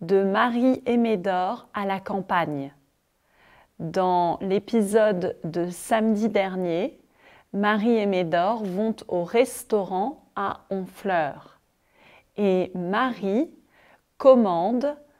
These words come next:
un plat du jour et un dessert du jour traditionnel. Marie commande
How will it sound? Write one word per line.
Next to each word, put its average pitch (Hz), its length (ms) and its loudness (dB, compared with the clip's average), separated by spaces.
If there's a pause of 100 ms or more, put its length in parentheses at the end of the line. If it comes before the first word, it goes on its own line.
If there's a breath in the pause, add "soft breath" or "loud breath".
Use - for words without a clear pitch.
(460 soft breath)
un 170 320 0
plat 220 380 2
du 190 260 0
jour 202 580 0 (120)
et 180 160 -2
un 165 140 -2
dessert 214 840 -2
du 175 320 -4
jour 175 640 -4 (540 soft breath)
traditionnel. 185 1120 -2 (880 soft breath)
Marie 190 640 0 (300 loud breath)
commande 220 640 0